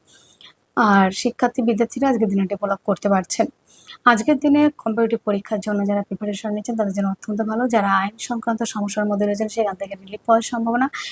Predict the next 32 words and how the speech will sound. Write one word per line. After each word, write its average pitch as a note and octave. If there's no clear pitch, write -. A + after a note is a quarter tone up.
এবং C#4
যারা C4
আইন A3
সংক্রান্ত A#3
ব্যবসার A3
মধ্যে A3
ইনভেস্ট A3+
করেছেন A#3+
কিংবা A3
আইন G#3
সংক্রান্ত A3+
ব্যবসার A3
সঙ্গে A3
যুক্ত A3+
তারা B3+
কিন্তু A#3+
অনেকটা G3+
ডেভেলপ G3
করতে G3+
পারছেন। G3+
আজকের B3+
দিনে D4
দাম্পত্য A#3
জীবন A3+
অত্যন্ত G#3
ভালো, G#3+
পার্টনারশিপের G3+
ব্যবসায় G3+
ইনভেস্ট G3+
করলে G3
লাভবান G3+
হচ্ছেন। C4+